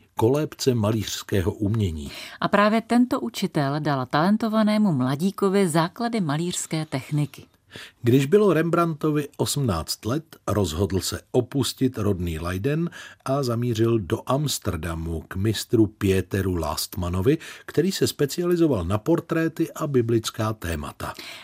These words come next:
Speaker 2: Rembrandt zdokonaloval svou techniku a protože už začal být patrný jeho výjimečný talent, dostal doporučení, aby jel studovat dílo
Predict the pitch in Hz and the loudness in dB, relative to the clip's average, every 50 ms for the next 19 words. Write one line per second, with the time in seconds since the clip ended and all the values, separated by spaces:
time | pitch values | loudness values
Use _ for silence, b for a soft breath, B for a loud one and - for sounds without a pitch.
0 | B B 160 165 175 180 180 165 170 160 156 160 156 147 147 131 123 160 147 165 | B B 2 2 4 2 2 2 2 2 2 0 0 -2 -4 0 0 2 2 4
1 | 160 156 147 143 143 135 139 131 135 - - 139 123 - 156 156 - - 180 180 | 4 4 4 2 2 2 0 -2 -2 -4 -4 -6 -4 -4 -6 -6 -4 -4 -4 -4
2 | - - 220 220 - - 143 131 127 - 151 151 147 - 165 156 175 - 160 151 | -4 -4 -4 -4 -2 -2 -4 -4 -4 -2 -4 -4 -2 -4 -4 -4 -4 -4 -4 -4
3 | 147 151 147 - - 175 175 165 165 156 - - - _ _ - 165 160 - 277 | -4 -4 -4 -2 -4 -4 -2 -2 -2 -4 -4 -8 -14 _ _ -4 -4 -2 -2 0
4 | 262 233 180 139 123 123 123 131 127 120 123 139 196 214 196 151 135 120 - - | 2 2 2 2 0 -2 -2 -4 -6 -6 0 2 4 4 4 2 0 -2 -4 -4
5 | 120 120 110 113 117 131 156 190 185 B B B B B B B B - 156 160 | -6 -4 -4 -4 -4 0 0 -2 -2 B B B B B B B B -2 0 0
6 | 156 - - 262 240 175 147 139 - - 151 143 135 - - 165 156 160 175 185 | 0 0 0 0 0 0 -2 -4 -2 -2 -4 -4 -4 -6 -4 -4 -2 0 0 0
7 | 196 - - 151 147 151 196 214 226 220 202 170 156 - - - 170 196 196 208 | 0 -2 -2 -6 0 0 2 2 2 0 0 -2 -6 -8 -6 -2 0 0 2 0
8 | 208 - 143 120 120 139 160 180 185 190 - | 0 -2 -2 -8 -6 -4 -2 0 0 0 -2